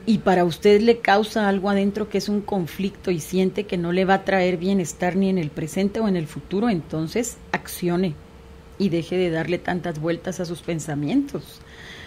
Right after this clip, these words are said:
Porque si usted ya sabe que hay mentira y está esperando a que él reconozca la verdad, para entonces usted decirse la verdad a usted,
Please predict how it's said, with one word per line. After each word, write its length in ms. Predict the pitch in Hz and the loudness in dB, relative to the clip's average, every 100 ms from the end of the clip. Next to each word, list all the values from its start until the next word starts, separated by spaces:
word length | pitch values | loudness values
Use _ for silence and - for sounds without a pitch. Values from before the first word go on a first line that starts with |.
| - - | -10 -2
Porque 260 | 175 196 | 2 2
si 140 | 190 185 | 0 -2
usted 240 | - 208 | 2 4
ya 180 | 208 226 | 8 6
sabe 440 | 220 262 285 220 | 8 6 6 2
que 160 | - 170 | 0 -2
hay 100 | 175 | 2
mentira 640 | 196 220 - 233 185 151 - - - - - - - - - - - | 2 2 0 0 0 -4 -10 -18 -18 -18 -20 -20 -20 -20 -20 -16 -2
y 140 | 185 | 0
está 320 | 165 - 196 | 0 4 6
esperando 580 | 202 - 220 220 240 185 | 6 6 6 8 8 6
a 100 | 156 | 2
que 200 | - 165 | -2 -2
él 80 | 165 | 0
reconozca 580 | 202 202 190 170 - 196 | -2 0 0 0 0 2
la 140 | 190 | 4
verdad, 420 | 180 170 190 233 220 - - - | 4 2 2 2 0 -14 -20 -6
para 200 | - 175 | 0 2
entonces 580 | 165 156 - 196 202 240 | 2 -2 0 0 0 -4
usted 340 | 214 - 214 175 | -8 -2 2 2
decirse 460 | 156 - 180 - | 0 -6 -6 -2
la 140 | 214 190 | 0 0
verdad 360 | 165 156 180 | 0 0 2
a 80 | 247 | 2
usted, 380 | 233 - 240 | 0 2 2